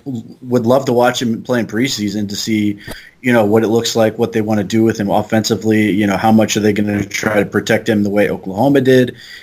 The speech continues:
and, you know, the various weapons they brought in, because, uh, on its face, it could be a lot of fun, but there are certainly some serious pitfalls that they could fall into.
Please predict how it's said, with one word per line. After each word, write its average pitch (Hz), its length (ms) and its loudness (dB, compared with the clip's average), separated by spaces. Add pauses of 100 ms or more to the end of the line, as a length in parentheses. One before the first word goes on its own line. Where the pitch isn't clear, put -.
(240)
and, 110 440 2
you 117 120 0
know, 101 80 2
the 101 80 -2
various 110 320 2
weapons 113 300 0
they 107 100 0
brought 101 320 0
in, 98 120 -2
because, 104 480 -2 (460)
uh, 110 380 2
on 131 180 4
its - 160 -2
face, 135 840 -4
it 113 180 -10
could 120 160 -4
be 113 380 -4
a 104 100 -4
lot 117 260 4
of 117 160 -6
fun, 110 420 -2
but 98 200 -6
there 113 200 2
are 107 60 -4
certainly 110 1040 -2 (560)
some 104 400 -6
serious 131 460 2
pitfalls 104 540 -4
that 92 100 -8
they 101 100 -6
could 90 160 -14
fall 95 220 -4
into. 90 280 -10